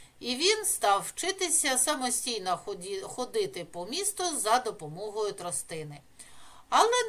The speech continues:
незабаром він зрозумів, що на його чорну тростину не реагують ні прохожі, ні водії. Тоді він пофарбував тростину в білий колір,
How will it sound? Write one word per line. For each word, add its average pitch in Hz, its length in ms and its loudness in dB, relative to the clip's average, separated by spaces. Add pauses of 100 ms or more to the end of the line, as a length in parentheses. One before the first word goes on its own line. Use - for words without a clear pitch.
незабаром 269 680 6
він 247 240 -6
зрозумів, 262 760 -4
що 180 240 -6
на 180 160 -6
його 233 540 -4
чорну 233 580 -4
тростину 285 680 -4
не 247 420 2
реагують 247 680 -2
ні 208 140 -10
прохожі, 277 520 -2
ні 226 400 -2
водії. 165 580 -8 (720)
Тоді 247 600 2
він 285 340 -2
пофарбував 233 1000 4
тростину 415 600 -2
в 285 100 -6
білий 240 400 -6
колір, 220 600 -2